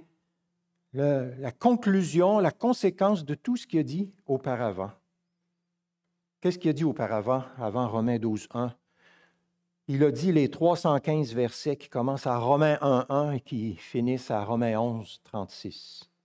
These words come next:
Autrement dit, son exhortation à nous offrir à Dieu est basée sur quoi ? Elle est basée sur tout ce qu'il a dit auparavant, sur l'élan de tout ce qu'il a expliqué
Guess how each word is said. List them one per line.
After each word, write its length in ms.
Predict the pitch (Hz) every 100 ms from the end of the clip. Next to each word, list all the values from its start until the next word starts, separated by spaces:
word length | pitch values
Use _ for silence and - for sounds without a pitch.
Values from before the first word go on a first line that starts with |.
| _ _ -
Autrement 400 | - 160 156 143
dit, 160 | 190
son 320 | 190 160 143 - - - - - _ _ 151
exhortation 1160 | 208 160 190 196 185 160 - - 160 175 202 202 _ _ _ _ 123
à 60 | 131
nous 220 | 131 151
offrir 420 | 143 - 170 147
à 100 | 135
Dieu 500 | 107 123 160 196 214 - _ -
est 100 | 120
basée 300 | 135 131 143
sur 240 | 143 113
quoi ? 140 | 165 151
Elle 60 |
est 60 | 131
basée 300 | 127 120 143
sur 180 | 135 113 _
tout 220 | - 285 285
ce 100 | -
qu'il 100 | 196
a 20 |
dit 100 | 180
auparavant, 420 | 165 147 120 113
sur 280 | - 170 160
l'élan 480 | 180 175 175 208 247 - - _ _ _
de 80 | 139
tout 240 | - 269
ce 100 | 247
qu'il 160 | - 170
a 20 |
expliqué 640 | 160 - 139 - 180 180